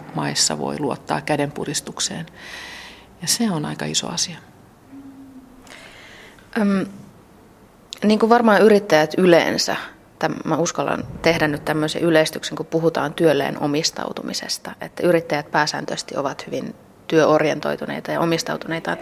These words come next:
Speaker 2: työlleen, niin, niin myös varmasti sinäkin. Niin monelta sulla alkoi esimerkiksi tänään tiistaina sun työpäivä ja miten pitkälle se jatkuu?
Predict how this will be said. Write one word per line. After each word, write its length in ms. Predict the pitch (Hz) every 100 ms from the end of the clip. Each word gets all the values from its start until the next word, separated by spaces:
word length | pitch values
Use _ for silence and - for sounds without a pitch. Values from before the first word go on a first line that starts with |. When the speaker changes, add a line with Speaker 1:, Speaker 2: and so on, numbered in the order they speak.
| -
Speaker 2:
työlleen, 420 | - 185 170 165 160 - - - - -
niin, 280 | 180 175 - - - - - _
niin 220 | 180 180 175
myös 240 | 165 165
varmasti 380 | 170 165 160 165
sinäkin. 420 | - 180 160 170
Niin 80 | 175
monelta 440 | 254 302 240 175 - - - - -
sulla 300 | 180 175 165
alkoi 280 | 170 165 147
esimerkiksi 460 | 160 151 - - -
tänään 280 | 160 147
tiistaina 640 | 135 156 143 - - 147 135 -
sun 200 | - 151
työpäivä 440 | 160 147 156 165
ja 100 | 156
miten 220 | 185 196
pitkälle 360 | 180 - - -
se 140 | -
jatkuu? 320 | - - -